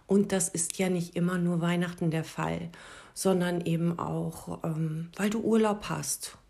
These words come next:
oder in den Osterferien oder weil du vielleicht mal selber erkrankt bist oder sonstiges. Es gibt aber auch noch andere Gründe, warum eine Einpackstrategie total wertvoll und richtig ist. Und genau darauf möchte ich heute eingehen.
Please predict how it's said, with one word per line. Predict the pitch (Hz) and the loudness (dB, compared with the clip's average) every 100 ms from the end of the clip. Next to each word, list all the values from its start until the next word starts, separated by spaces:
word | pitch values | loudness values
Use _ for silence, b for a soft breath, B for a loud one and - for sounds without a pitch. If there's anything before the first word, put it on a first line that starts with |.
| _ | _
oder | - 190 196 | -4 2 4
in | |
den | 196 196 - | 4 2 2
Osterferien | 190 196 - 202 - 165 165 165 160 165 170 | 0 0 -2 -2 -2 -4 -2 -4 -2 0 0
oder | 165 - 185 190 175 | 0 0 0 0 4
weil | 226 247 | 4 4
du | 214 175 170 B B B B B | 2 2 0 B B B B B
vielleicht | - 190 190 185 170 - - | -4 2 4 2 -2 -8 0
mal | 185 170 170 | 2 4 2
selber | 170 170 165 170 175 170 | 0 0 0 2 0 0
erkrankt | 170 160 - 156 160 165 - | -2 -6 -4 -2 -2 -4 -6
bist | 170 165 - - | -6 -6 -6 -2
oder | 185 185 175 | 0 0 -2
sonstiges. | 165 160 160 - - - - - B B B B B B - | -2 -2 -2 -6 -10 -10 -10 -12 B B B B B B -8
Es | - - | -6 -4
gibt | 208 208 | -4 0
aber | 220 202 | 2 4
auch | - 190 | 2 2
noch | 202 - - | 0 0 -4
andere | 175 190 180 175 | 2 4 4 -2
Gründe, | 160 - 165 160 156 160 160 - - | -6 -4 -2 -2 -2 -6 -8 -12 -6
warum | 165 156 180 185 | -4 -2 0 0
eine | 196 165 170 170 | 0 0 0 2
Einpackstrategie | 175 196 208 - - 196 196 165 180 | 0 0 -2 -4 -2 -2 0 -2 -2
total | 185 196 - 180 196 175 | -2 -4 -2 2 2 4
wertvoll | 190 196 - 185 | 2 2 0 0
und | 165 170 - | 2 0 0
richtig | 175 175 - 170 - | -2 -2 -6 -10 -8
ist. | 165 - - - | -8 -10 -8 -6
Und | 175 | -4
genau | 180 180 170 175 | -2 0 0 0
darauf | 170 165 156 165 - | 0 -2 -2 -6 -6
möchte | 175 165 | -6 -6
ich | 165 | -8
heute | 170 170 - | -8 -6 -6
eingehen. | - 165 165 - 175 170 | -4 -4 -6 -6 -8 -10